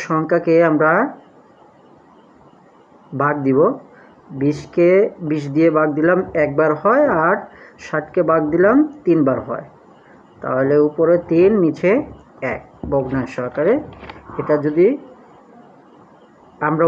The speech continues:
অনুপাতে লিখি তিন অনুপাত এক, উত্তরটা হবে, উত্তরটা হবে যে দেখালো, দেখানো হলো,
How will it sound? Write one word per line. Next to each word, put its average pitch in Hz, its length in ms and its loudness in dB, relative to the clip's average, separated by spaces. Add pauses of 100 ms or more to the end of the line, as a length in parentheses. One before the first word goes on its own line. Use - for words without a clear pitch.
(120)
অনুপাতে 170 400 2
লিখি 156 260 2 (140)
তিন 165 380 4 (220)
অনুপাত 175 540 0 (800)
এক, 101 100 -14 (1300)
উত্তরটা 175 560 -2
হবে, 165 240 4 (4000)
উত্তরটা 180 480 -4
হবে 175 160 2 (100)
যে 190 120 4
দেখালো, 175 680 0 (400)
দেখানো 185 440 0
হলো, 147 340 2